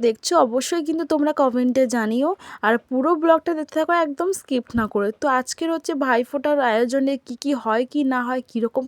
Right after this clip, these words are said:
খাওয়া দাওয়া হয়, সবটাই কিন্তু তোমাদের এই ব্লগের মাধ্যমে দেখাবো। তো চলো দেখতে থাকো। এই দেখো বন্ধুরা, এই যে তোমাদের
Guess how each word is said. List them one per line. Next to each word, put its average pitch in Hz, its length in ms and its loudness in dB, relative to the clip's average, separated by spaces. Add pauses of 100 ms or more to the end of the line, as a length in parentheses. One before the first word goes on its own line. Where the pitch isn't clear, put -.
(120)
খাওয়া 190 240 0 (100)
দাওয়া 254 240 0
হয়, 262 140 -4 (160)
সবটাই 247 420 0
কিন্তু 320 220 -2
তোমাদের 285 340 0
এই 285 120 0
ব্লগের 233 380 2
মাধ্যমে 240 400 -2
দেখাবো। 262 240 -4 (100)
তো 370 40 -2 (120)
চলো 302 220 2
দেখতে 247 240 0
থাকো। 185 200 -8 (180)
এই 240 140 -18
দেখো 196 200 -2 (140)
বন্ধুরা, 220 480 -4
এই 196 80 -6
যে 220 140 -4
তোমাদের 214 300 -4